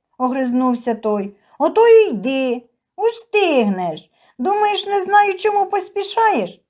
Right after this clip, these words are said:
Тримай язика за зубами, ти ж обіцяв!» «Я тобі вчора пачку сухариків купив?» «Купив. А сьогодні чипси». «Сухарики бачив і з'їв.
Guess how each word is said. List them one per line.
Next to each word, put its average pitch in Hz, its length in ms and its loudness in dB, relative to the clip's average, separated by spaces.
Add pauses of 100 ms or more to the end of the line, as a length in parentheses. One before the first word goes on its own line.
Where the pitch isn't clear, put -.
(120)
Тримай 254 500 2
язика 254 600 2
за 220 140 -2
зубами, 208 640 2
ти 294 100 0
ж 311 100 -2
обіцяв!» 226 720 2 (460)
«Я 330 260 4
тобі 359 260 0
вчора 359 360 -2
пачку 359 420 -2
сухариків 359 760 0
купив?» 427 520 -2 (180)
«Купив. 262 680 0 (500)
А 247 120 2
сьогодні 330 540 0
чипси». 247 680 -6 (1200)
«Сухарики 427 680 0
бачив 427 640 0
і 339 40 -8
з'їв. 294 600 -6